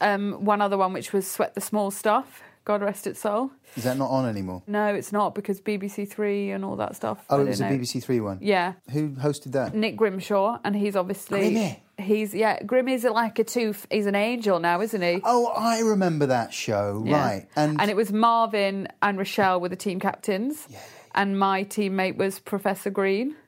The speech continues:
Speaker 2: Oh, Pro
Speaker 1: The
Speaker 2: Green.
Speaker 1: Doctor.
Speaker 2: Yeah, yeah.
Speaker 1: And then who were we opposite? Talisha from X Factor.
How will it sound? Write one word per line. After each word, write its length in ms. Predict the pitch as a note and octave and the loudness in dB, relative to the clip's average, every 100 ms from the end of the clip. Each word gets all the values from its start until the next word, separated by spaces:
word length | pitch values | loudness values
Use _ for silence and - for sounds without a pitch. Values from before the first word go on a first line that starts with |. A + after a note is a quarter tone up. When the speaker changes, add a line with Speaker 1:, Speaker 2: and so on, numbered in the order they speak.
| _ _ | _ _
Speaker 2:
Oh, 260 | A#2 C3+ C#3+ - | 0 0 0 -2
Pro 160 | D3 | 2
Speaker 1:
The 80 | D3 | 4
Speaker 2:
Green. 320 | D3+ C#3+ D3+ | 4 2 0
Speaker 1:
Doctor. 320 | C3 F#3+ B3 - | 2 2 0 -2
Speaker 2:
Yeah, 180 | B2+ B2 | -2 0
yeah. 220 | B2+ A#2+ - _ _ _ - | -2 -4 -10 _ _ _ -2
Speaker 1:
And 120 | G#3 | 0
then 140 | G#3+ G#3+ | 2 0
who 220 | G#3+ B3 | 0 2
were 60 | B3 | 2
we 100 | A#3 | 2
opposite? 340 | A#3 G3+ - _ | 0 0 0 _
Talisha 480 | - G#3 G3+ - G3+ | -2 0 0 0 -2
from 180 | G3+ G3 | 0 0
X 260 | - - | -2 -6
Factor. 520 | - - - - F#3+ | -6 -6 -4 -2 -2